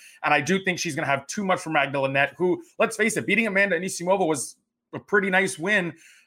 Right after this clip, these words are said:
Something happened with Anisimova there late on. She was down six two, Magda Linette, before having to come back and then winning convincingly in the third.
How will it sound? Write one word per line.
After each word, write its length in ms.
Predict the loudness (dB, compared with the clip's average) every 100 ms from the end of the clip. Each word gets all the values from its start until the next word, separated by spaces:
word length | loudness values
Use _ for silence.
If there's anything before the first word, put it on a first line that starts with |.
| -2
Something 300 | 0 2 2
happened 240 | 2 2
with 100 | 0
Anisimova 560 | -2 -4 -4 -2 0 2
there 180 | 2
late 340 | 4 2 0 -2
on. 340 | 0 2 2 -2 _ _ _ _
She 180 | -10 -4
was 120 | 0
down 280 | 2 2 2
six 360 | 0 -4 -4 -6
two, 280 | -4 -2
Magda 300 | 2 0 0
Linette, 320 | -2 0 0 -2
before 240 | -2 2
having 160 | 2 2
to 80 |
come 220 | -4 -2 0
back 240 | 0 0
and 80 | -4
then 120 | -4
winning 200 | -4 -6
convincingly 540 | -6 -6 -6 -6 -4
in 100 | -4
the 80 | -4
third. 460 | -4 0 2 2